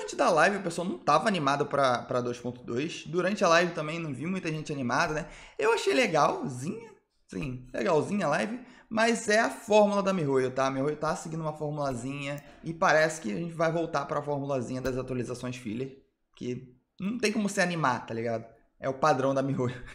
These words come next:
<laughs> É tipo assim, é legalzinho, é isso, a gente vai passar por isso, vai ter os eventos que a gente vai terminar em segundos e acabou. E aí, miHoYo, vamos surpreender a gente, sabe?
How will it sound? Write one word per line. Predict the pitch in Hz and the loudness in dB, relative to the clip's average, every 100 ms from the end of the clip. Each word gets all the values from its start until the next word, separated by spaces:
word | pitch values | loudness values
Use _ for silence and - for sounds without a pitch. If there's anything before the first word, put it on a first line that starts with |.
| - 214 254 | -14 -6 0
<laughs> | 247 | 2
É | 175 | 2
tipo | 170 170 | 0 0
assim, | 185 170 147 - - - _ - | 2 2 -2 -4 -14 -20 _ -6
é | |
legalzinho, | 208 202 208 175 190 196 156 135 - _ _ - | 0 2 2 0 0 -2 -2 -6 -14 _ _ -2
é | 180 | 4
isso, | 170 165 - - | 6 4 2 -12
a | |
gente | - 135 | -6 0
vai | 156 | 2
passar | 156 151 143 | 2 2 0
por | 139 131 | 0 -2
isso, | 143 160 135 | -2 -2 -4
vai | |
ter | 135 143 135 113 | -4 2 2 2
os | |
eventos | 127 127 123 | 0 -2 -4
que | 131 | -6
a | |
gente | 117 | -4
vai | 127 | -4
terminar | 123 120 120 123 | -2 -4 -2 -4
em | |
segundos | 123 123 117 123 123 110 | -4 -6 -4 -4 -4 -6
e | |
acabou. | 117 117 113 123 156 - - - - - _ _ _ _ _ 202 | -4 -4 -2 -2 -2 -8 -20 -20 -20 -20 _ _ _ _ _ -2
E | 202 | 2
aí, | 185 | 4
miHoYo, | 156 135 120 113 - | 2 0 0 -2 -6
vamos | - - | -10 -4
surpreender | 269 - 233 220 196 208 | -4 -2 2 2 6 6
a | |
gente, | 147 175 196 190 - | 6 2 0 -4 -10
sabe? | - 123 | -6 -2